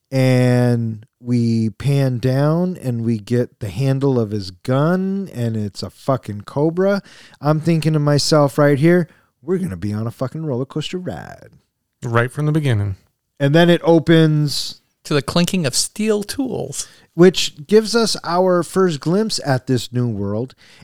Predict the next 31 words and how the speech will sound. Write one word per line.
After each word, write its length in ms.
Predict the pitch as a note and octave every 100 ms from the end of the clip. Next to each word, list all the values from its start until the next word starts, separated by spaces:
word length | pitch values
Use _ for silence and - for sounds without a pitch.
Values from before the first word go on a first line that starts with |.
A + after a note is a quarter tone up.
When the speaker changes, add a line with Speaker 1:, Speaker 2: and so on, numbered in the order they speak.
| -
Speaker 1:
And 300 | D#3+ E3+ E3
as 140 | E3
far 360 | - - D4+ D4
as 140 | G#3+
I 160 | G3+ A3
can 240 | - B2
tell, 480 | - - D#3+ G3+ A3+ _ _ _ -
all 180 | F#3 B3+
they 160 | C4
do 240 | F3+ A3 A3
is 80 |
stand 300 | - G#3+ G#3
around 320 | G#3 G3 G#3 G3+
and 100 | -
clink 240 | G#3+ G3+
the 80 | G3+
tools. 500 | - C4 F#3+ F#2 - _ _ -
Do 100 | F3
they 120 | A3+
have 260 | F3+ G3+
meetings? 580 | A3 A3 A#3 D#4 D#4 - - _ _ - -
Speaker 3:
I 80 | D#3+
Speaker 1:
And 120 | G#3
Speaker 3:
guess, 180 | C4 -
Speaker 1:
if 60 | -
Speaker 3:
I 80 | C#3+
guess 180 | C#3+ C#3
that's 220 | B2+ -
the 100 | -
meeting. 360 | B2+ A#2+ A#2
<laughs> 60 | A#2+